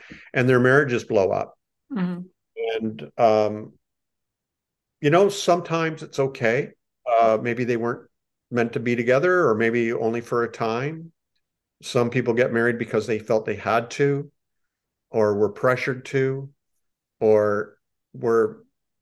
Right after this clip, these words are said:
Speaker 1: more naive and didn't understand what they were getting into, or whatever. And some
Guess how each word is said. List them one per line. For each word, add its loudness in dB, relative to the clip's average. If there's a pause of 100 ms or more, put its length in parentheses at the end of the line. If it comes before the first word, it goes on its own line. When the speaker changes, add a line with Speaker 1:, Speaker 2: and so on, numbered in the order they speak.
(420)
Speaker 1:
more 0
naive 0
and -4
didn't -4
understand -4
what -6
they -2
were 2
getting -2
into, -2
or 0
whatever. 0
And -6
some -2